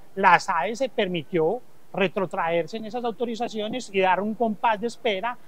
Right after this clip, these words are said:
hasta tanto ellos no analizar nuevamente la ejecución de la obra, la garantía para poder ejecutar las obras a que existe el lugar. Sea esta también la oportunidad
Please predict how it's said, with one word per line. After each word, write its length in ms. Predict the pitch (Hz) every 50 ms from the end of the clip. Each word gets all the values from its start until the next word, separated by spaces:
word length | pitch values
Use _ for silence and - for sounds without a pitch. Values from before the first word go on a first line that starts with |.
| - - - - -
hasta 420 | - 247 220 - - - - 202 180
tanto 440 | - - 220 196 180 - 262 247
ellos 200 | 247 233 247 247
no 200 | 233 233 240 240
analizar 520 | 240 233 247 254 247 214 185 - 190 180 190
nuevamente 680 | 208 220 233 240 247 254 247 220 196 180 - 240 247 226 - - - - - -
la 220 | 190 196 185 185
ejecución 580 | 165 147 175 165 - - 165 - - 196 185 190
de 100 | 226 262
la 160 | 269 240 202
obra, 220 | 180 180 202 254
la 140 | 269 254 202
garantía 720 | 170 165 151 156 147 143 143 - - 208 190 196 220 262 262 - - - - - - -
para 220 | - 190 170 160 160
poder 280 | - 180 160 156 160
ejecutar 560 | 185 196 - - 165 - - 170 156 147 143 - - - - - - -
las 220 | 185 196 220 -
obras 280 | 202 185 175 180 175 -
a 60 | 165
que 100 | - 151
existe 380 | 127 - - 160 139 - - 185
el 60 | 165
lugar. 280 | 151 131 135 139 123 - - - - - - - - - - - -
Sea 360 | - - 185 180 175 202 220
esta 220 | 214 190 - 233 226
también 280 | - 202 180 175 160
la 80 | 165 190
oportunidad 800 | 180 226 175 - 185 175 165 165 160 156 156 156 156 190 233